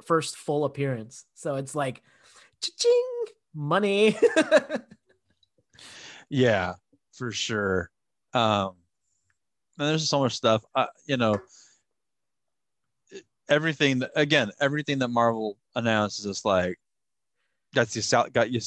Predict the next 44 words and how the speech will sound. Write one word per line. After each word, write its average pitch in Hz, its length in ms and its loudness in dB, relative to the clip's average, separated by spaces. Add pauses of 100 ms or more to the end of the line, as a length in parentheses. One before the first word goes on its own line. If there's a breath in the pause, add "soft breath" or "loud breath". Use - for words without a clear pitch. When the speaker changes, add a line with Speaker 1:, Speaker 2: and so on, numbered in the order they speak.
Speaker 2:
got 120 140 0
your 117 140 -2
nerd 110 260 0 (120)
land 107 260 -4
salivating 98 560 -2
at 95 140 -10
the, 95 300 -6
chomping 104 260 -6
at 92 60 -10
the 92 100 -10
bit 101 280 -6
for, 98 100 -12
like, 90 180 -8
"Release 120 320 -4
it 113 80 0
Speaker 1:
Yeah. - 0 -
Speaker 2:
all," 107 360 0 (580 loud breath)
you 120 120 -2
know? 92 280 -2
Speaker 1:
Yeah, 208 260 -4
I 240 100 0
mean, 254 160 -8
there's 220 200 0
only 269 200 0
one, 196 460 0
I 180 100 -2
think 208 180 -4
one 160 320 -2
thing 190 200 -6
that 170 120 0
I'm 156 140 -4
kinda 160 260 -4
not 131 580 -2 (120)
as 185 200 -6
excited 202 500 -4
for 208 240 -2
is 151 220 -2
kinda 170 300 -6
Secret 175 500 -6
Invasion, 180 500 -4
because 151 240 -6
I'm 151 140 -4
kinda 180 260 -2
curious 165 460 -2